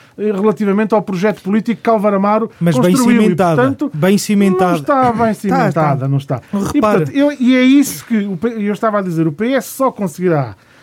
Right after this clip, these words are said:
Speaker 1: eh, ainda assim, não vale a pena subestimar,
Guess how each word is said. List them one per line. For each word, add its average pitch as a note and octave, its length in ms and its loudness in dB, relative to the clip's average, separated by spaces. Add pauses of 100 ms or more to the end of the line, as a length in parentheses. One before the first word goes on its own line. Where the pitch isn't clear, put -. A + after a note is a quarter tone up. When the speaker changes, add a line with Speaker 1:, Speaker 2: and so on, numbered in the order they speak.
(140)
Speaker 1:
eh, C#3 480 2
ainda F#3+ 260 0
assim, D3 440 0 (160)
não C#3 100 0
vale D3 180 2
a C#3 40 -2
pena C#3+ 240 2
subestimar, C3+ 680 -2